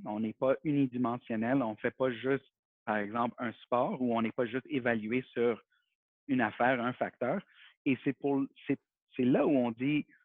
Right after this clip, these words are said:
quand on a atteint un certain niveau, par exemple, dans notre carrière ou dans notre santé, mais on peut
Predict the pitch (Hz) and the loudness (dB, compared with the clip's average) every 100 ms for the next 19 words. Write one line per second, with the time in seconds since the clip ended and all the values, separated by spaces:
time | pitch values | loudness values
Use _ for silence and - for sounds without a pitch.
0 | _ 156 160 143 127 - - 123 - 165 | _ 0 2 2 0 -4 -8 -8 0 2
1 | 170 131 110 120 - 147 143 123 - 139 | 2 0 0 -4 0 0 0 -2 -2 -2
2 | 143 117 104 120 131 117 110 - 113 98 | 0 0 -2 -2 -2 -2 -4 -4 -6 -4
3 | 98 139 127 - _ - 120 127 104 101 | -6 -6 -6 -10 _ -8 -6 -4 -4 -4
4 | - 92 - 123 139 - - _ _ - | -10 -10 -4 -4 -6 -14 -20 _ _ -4
5 | 123 135 147 - _ _ _ - - | 2 4 2 0 _ _ _ -20 -2